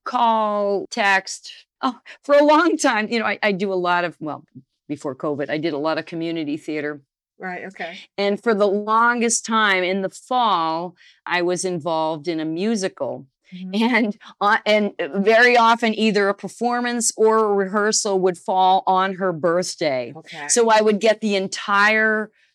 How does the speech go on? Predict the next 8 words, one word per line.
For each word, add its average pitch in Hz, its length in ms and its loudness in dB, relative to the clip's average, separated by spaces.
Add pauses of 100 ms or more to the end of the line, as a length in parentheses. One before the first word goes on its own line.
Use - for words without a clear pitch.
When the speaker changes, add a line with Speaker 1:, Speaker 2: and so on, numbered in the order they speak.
(100)
Speaker 1:
orchestra 220 880 2
and 170 200 -4
chorus 190 800 0
to - 160 -4
sing 185 600 -2
in 180 240 -6
four-part 170 580 -4
ha-, 156 160 -10